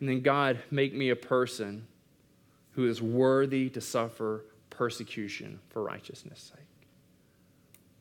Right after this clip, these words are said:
Righteousness at a surface level is easy for us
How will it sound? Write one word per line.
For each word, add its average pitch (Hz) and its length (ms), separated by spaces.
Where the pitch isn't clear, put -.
Righteousness 160 640
at 135 160
a 135 60
surface 139 560
level 110 380
is 101 280
easy 127 400
for 87 260
us 87 400